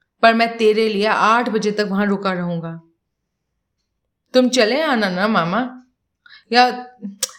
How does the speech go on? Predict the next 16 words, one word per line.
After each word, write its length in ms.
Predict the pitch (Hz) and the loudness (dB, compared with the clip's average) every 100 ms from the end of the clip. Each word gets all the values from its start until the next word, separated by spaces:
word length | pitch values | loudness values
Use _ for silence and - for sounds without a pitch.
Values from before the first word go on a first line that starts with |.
| _ - | _ -2
ऐसा 220 | 247 339 | 2 2
करो, 280 | 330 269 349 | 0 -2 -4
तुम 240 | - 302 | -6 -6
चले 280 | 294 240 247 | -4 -4 -2
जाओ 200 | 220 180 | -2 -4
मामा, 300 | 156 135 170 _ _ _ _ | -6 -10 -14 _ _ _ _
मैं 240 | 208 220 220 | 0 2 2
क्या 120 | 240 | 0
अब 200 | 220 - | 0 -2
तुम्हारे 260 | 220 208 | -2 -2
साथ 260 | 220 208 170 | -2 -4 -4
लौटूंगी?" 640 | 254 320 330 269 185 - _ _ _ _ _ - | -4 -4 -4 -6 -6 -12 _ _ _ _ _ -4
<laughs> 600 | 247 247 - _ _ _ | -4 -4 -12 _ _ _
एक 240 | 262 240 214 | -2 0 -2
विशाल 460 | 220 247 233 254 | -2 0 2 0
दृष्टि 560 | 233 196 208 - 233 | -2 -4 -4 -4 -6